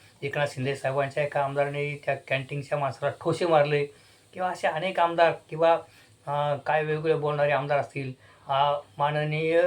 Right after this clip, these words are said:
उद्धव ठाकरे यांना कशा पद्धतीने बोललं जातंय आणि अशा पद्धतीचं वातावरण पूर्वीच्या काळामध्ये नव्हतं. तेव्हा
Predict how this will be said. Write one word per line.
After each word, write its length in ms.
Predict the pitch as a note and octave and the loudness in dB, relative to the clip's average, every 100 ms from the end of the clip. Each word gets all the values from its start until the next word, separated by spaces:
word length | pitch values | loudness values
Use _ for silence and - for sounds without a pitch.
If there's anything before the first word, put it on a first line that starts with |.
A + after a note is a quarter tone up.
| F#3 - _ _ _ _ - | 2 -6 _ _ _ _ -8
उद्धव 220 | C#3 D#3+ | 0 2
ठाकरे 340 | D#3+ C#3 D#3 D#3 | 0 -4 -4 -2
यांना 180 | D3+ | -2
कशा 300 | D3+ - - | -2 -4 -4
पद्धतीने 280 | D3 D3 C#3+ | -4 -4 -4
बोललं 220 | C#3+ C#3+ | -4 -2
जातंय 400 | C#3+ C#3 - C3 B2+ - _ _ | 0 -2 -2 -6 -8 -16 _ _
आणि 280 | C#3 C#3 D#3 | -6 -4 -4
अशा 440 | E3 D3 D3+ E3+ E3 | -4 -6 -6 -2 -2
पद्धतीचं 720 | E3 C#3+ C#3 C#3 D3 C#3 D#3+ | -4 -8 -6 -6 -8 -2 0
वातावरण 600 | D3 C3+ - C#3+ C#3 D#3+ | 2 0 -2 -4 -2 -4
पूर्वीच्या 520 | D#3 - C#3 C3 D3+ | -8 -10 -10 -4 -2
काळामध्ये 520 | D3+ C3+ C3+ C3+ C#3 | 0 -2 -2 -4 -6
नव्हतं. 360 | D#3 F3+ F3 B2+ - - - - E3+ | -2 -2 0 -4 -4 -18 -20 -4 4
तेव्हा 240 | F3 G3 | 6 6